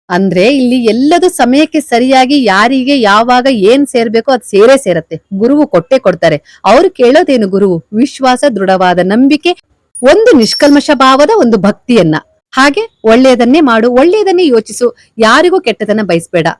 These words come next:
ಅನ್ನೋ ಒಂದು ವಿಚಾರವನ್ನ ಬಾಬಾ ಯಾವಾಗ್ಲೂ ತನ್ನ ಭಕ್ತರಿಂದ ಭಾಷೆಯ ರೂಪದಲ್ಲಿ ಸ್ವೀಕರಿಸ್ತಾರೆ ಸ್ನೇಹಿತರೆ.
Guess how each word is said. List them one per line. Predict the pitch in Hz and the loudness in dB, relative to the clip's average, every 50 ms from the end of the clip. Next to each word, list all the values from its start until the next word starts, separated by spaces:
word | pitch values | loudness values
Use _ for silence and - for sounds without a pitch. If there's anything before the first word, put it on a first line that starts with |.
| _ - | _ -8
ಅನ್ನೋ | 202 214 233 254 285 | -6 -4 -2 -2 -2
ಒಂದು | 302 269 220 202 196 | -2 -2 -2 -2 -2
ವಿಚಾರವನ್ನ | 185 185 - 262 262 277 277 269 269 285 277 | -4 -4 -4 -4 -2 -2 -2 -2 -2 -2 -2
ಬಾಬಾ | 214 202 196 190 202 | 0 -2 0 0 0
ಯಾವಾಗ್ಲೂ | 185 160 156 156 165 208 240 294 294 285 339 370 | -2 -2 -2 -2 -2 0 0 0 0 0 -2 -4
ತನ್ನ | 359 - 220 202 196 | -4 -6 -6 -6 -4
ಭಕ್ತರಿಂದ | 170 185 196 _ - 240 254 262 247 | -6 -6 -6 _ -6 -6 -4 -4 -4
ಭಾಷೆಯ | 220 175 170 175 226 240 - 311 285 | -4 -2 -2 -2 -2 -2 -2 -4 -4
ರೂಪದಲ್ಲಿ | 254 247 233 - 208 208 220 220 | -4 -4 -6 -6 -6 -6 -6 -8
ಸ್ವೀಕರಿಸ್ತಾರೆ | - - 180 170 - 170 160 - - 160 160 | -6 -6 -8 -6 -6 -8 -8 -6 -6 -8 -8
ಸ್ನೇಹಿತರೆ. | - - 156 156 147 - 160 156 147 147 | -6 -6 -8 -8 -6 -4 -4 -4 -4 -6